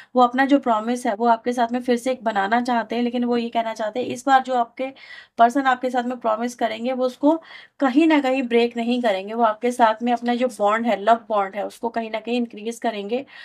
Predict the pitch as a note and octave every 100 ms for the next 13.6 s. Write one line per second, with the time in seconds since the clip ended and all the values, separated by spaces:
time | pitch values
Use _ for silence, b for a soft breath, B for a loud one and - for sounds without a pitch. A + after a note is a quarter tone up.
0 | B - A3+ A3 C4 B3+ A#3 A3 A#3+ C4+
1 | B3 G3 G3+ A#3 A#3 A3+ G#3+ A3 A3 G#3+
2 | G3 F#3 F#3+ A#3 B3 A#3+ A#3 A#3 B3+ A#3+
3 | G#3+ A#3 A3 G#3 A#3 G#3 F3+ G#3 A3 G#3
4 | G3+ G3+ F#3 G#3+ A#3+ B B B - A3
5 | A3 B3 A#3+ A3+ B3+ B3+ B3 B3+ A#3 A3+
6 | B3 B3 A3 A#3+ A#3 A3 A3+ C4 A#3+ G#3
7 | A3+ A#3 A3+ A3+ C4+ B3 G#3 G#3 G#3 A#3
8 | A3+ F#3 G3+ F#3+ G3+ G3+ A#3 A#3 F3+ G3
9 | - G#3 A3+ A3 G#3 G3+ G#3+ - F#3 -
10 | E3+ - _ _ _ _ C4 C4 - -
11 | B3 C4 A#3+ A#3+ B3 C4 C4+ C#4 A#3 A#3
12 | B3 A#3 B3+ B3 A3 G#3 A#3 A3+ G3 G#3
13 | G#3 G#3 F3+ - -